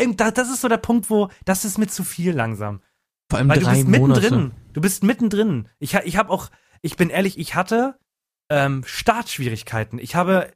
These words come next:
Speaker 1: viele Beziehungen in den ersten zwei Folgen nicht verstanden, weil ich nicht mehr ganz drin war.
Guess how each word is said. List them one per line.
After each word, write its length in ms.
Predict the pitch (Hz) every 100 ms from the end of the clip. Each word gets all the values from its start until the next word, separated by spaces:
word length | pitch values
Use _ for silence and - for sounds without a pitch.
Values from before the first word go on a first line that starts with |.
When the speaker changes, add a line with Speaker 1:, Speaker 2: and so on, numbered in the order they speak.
| -
Speaker 1:
viele 640 | - - 233 254 262 269 _ -
Beziehungen 880 | 160 - - 269 277 165 123 107 101 _ _ _ _ _ _ _ _ -
in 100 | 165
den 100 | 156
ersten 300 | 185 - -
zwei 180 | 180
Folgen 280 | 170 165 156
nicht 140 | 160 -
verstanden, 480 | 151 170 156 117 - -
weil 160 | 139 156
ich 200 | - -
nicht 260 | 170 175 185
mehr 140 | 180
ganz 400 | 160 160 - -
drin 220 | 170 175
war. 260 | 117 101